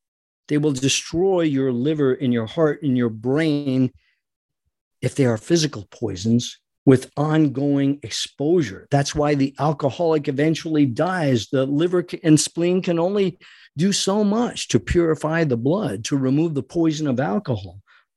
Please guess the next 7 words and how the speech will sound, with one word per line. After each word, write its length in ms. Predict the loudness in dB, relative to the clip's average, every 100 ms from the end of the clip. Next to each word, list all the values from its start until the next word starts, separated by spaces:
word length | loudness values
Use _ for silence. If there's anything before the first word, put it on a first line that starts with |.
| _ _ _
Eventually, 840 | -6 -2 0 0 -2 0 2 0 -2 _
it 140 | -8 -2
gives 320 | 0 0 0
out 420 | 0 0 -2 -6 _ _ _ _
and 160 | 0 2
you 80 | 2
die. 440 | -2 -6 -6 -14